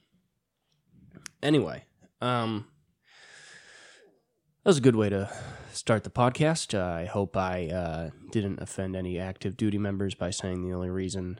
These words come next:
you're in the Army is to fuck men. But, um, that's honestly a great reason to be in the Army, though. If you, if, you know,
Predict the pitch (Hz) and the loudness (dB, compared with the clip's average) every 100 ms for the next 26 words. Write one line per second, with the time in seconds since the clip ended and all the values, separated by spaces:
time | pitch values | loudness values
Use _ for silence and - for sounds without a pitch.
0 | - _ - - 82 82 85 82 85 85 | -14 _ -20 -12 -8 -6 -6 -6 -6 -6
1 | 85 65 78 - - 90 - 98 95 98 | -6 -6 -8 -10 -4 -4 -4 -4 -2 -4
2 | - _ - - _ _ _ - 90 87 | -8 _ -20 -20 _ _ _ -4 -2 -4
3 | 90 85 85 - _ _ _ _ _ _ | -4 -6 -8 -12 _ _ _ _ _ _
4 | _ _ _ _ _ - 165 202 202 147 | _ _ _ _ _ -2 2 6 6 6
5 | 123 101 - 151 110 123 107 90 90 104 | 4 2 4 4 6 4 2 -2 -4 -2
6 | 101 92 98 90 65 55 - _ - - | -2 -2 -2 -4 -6 -10 -14 _ -14 -10
7 | - 87 - - 85 90 - - _ _ | -8 -8 -8 -8 -8 -8 -12 -20 _ _
8 | - _ _ _ _ _ _ _ 92 92 | -20 _ _ _ _ _ _ _ -2 -2
9 | 92 | -2